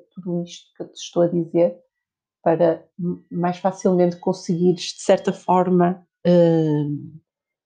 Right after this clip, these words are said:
alterares os teus comportamentos,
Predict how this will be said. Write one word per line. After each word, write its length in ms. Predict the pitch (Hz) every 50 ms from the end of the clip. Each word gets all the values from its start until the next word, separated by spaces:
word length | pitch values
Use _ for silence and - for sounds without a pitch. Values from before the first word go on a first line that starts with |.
| _ _ _ _ _ _ _ _ _ _ _ _ _ _ _ _ _ _ _ _ _
alterares 1040 | 202 208 202 208 - 220 - 196 185 202 220 202 170 165 160 - - - - - _ _ _ _ _ _ _ _ _ _ _ _ _
os 240 | 190 165 - -
teus 180 | - - 180 175
comportamentos, 1120 | - - 190 175 175 - _ - 175 170 165 156 156 156 151 151 - - - - - -